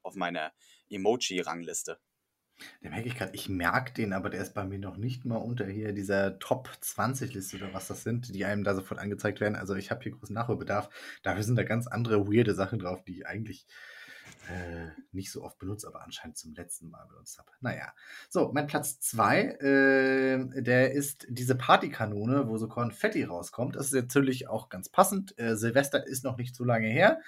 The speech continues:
Speaker 2: Äh, da ist das natürlich ein sehr gern genommener Emoji.
Speaker 1: Ja, Liam, da merke ich, wir haben viel, viel, viel Kontakt, äh, <laughs> zueinander. Bei mir ist es so
Speaker 2: <laughs>
Speaker 1: ähnlich. Es ist aber nicht der,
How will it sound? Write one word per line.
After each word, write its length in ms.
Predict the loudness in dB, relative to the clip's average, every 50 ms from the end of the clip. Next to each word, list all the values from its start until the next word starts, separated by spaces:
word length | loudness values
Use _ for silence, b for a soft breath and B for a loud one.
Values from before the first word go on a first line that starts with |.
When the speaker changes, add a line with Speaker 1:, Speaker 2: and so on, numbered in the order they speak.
| B B B B B B B
Speaker 2:
Äh, 120 | 2 4 8
da 160 | 8 8 8
ist 80 | 6
das 120 | 4 -2 -2
natürlich 300 | -4 -6 -6 -14 -10 -6 0
ein 80 | 6
sehr 280 | 10 12 12 12 10 8 -2 -6
gern 340 | 0 4 6 6 8 6 6
genommener 400 | 2 0 -2 -4 -8 -6 -8 -8
Emoji. 600 | -8 -8 -10 -12 -14 -16 -16 -16 -16 -18 -18 _ _ _ _ _ b b b b b b b b b b b b b b b b b b
Speaker 1:
Ja, 240 | b 4 4 4 4 0
Liam, 260 | 2 4 4 6 8
da 260 | 10 10 10 10 8 4
merke 320 | 0 2 2 2 2 0
ich, 180 | -4 -4 -4 -2
wir 160 | -2 0 0
haben 240 | 0 -2 -4 -6 -10 -12 -16
viel, 280 | -16 -10 -8 -10 -10 _ _
viel, 420 | -16 -10 -4 2 6 6 6 6
viel 260 | 4 0 -2 0 0 0
Kontakt, 640 | 0 0 -2 0 6 6 6 6 6 0 -10 -4 2
äh, 100 | 2 2
<laughs> 380 | 2 0 -12 -10 -2 -2 0 2
zueinander. 640 | 4 6 8 8 8 8 8 6 6 8 8 8 10
Bei 120 | 10 8
mir 160 | 10 10 8
ist 140 | 8 8 6
es 80 | 6 6
so 80 | 6 6
Speaker 2:
<laughs> 0 |
Speaker 1:
ähnlich. 420 | 6 6 6 6 6 4 4 2 B B B B B B
Es 160 | 0 2 6
ist 80 | 12
aber 160 | 12 12 12 12
nicht 240 | 8 6 -2 2
der, 300 | 4 6 8 8 6 4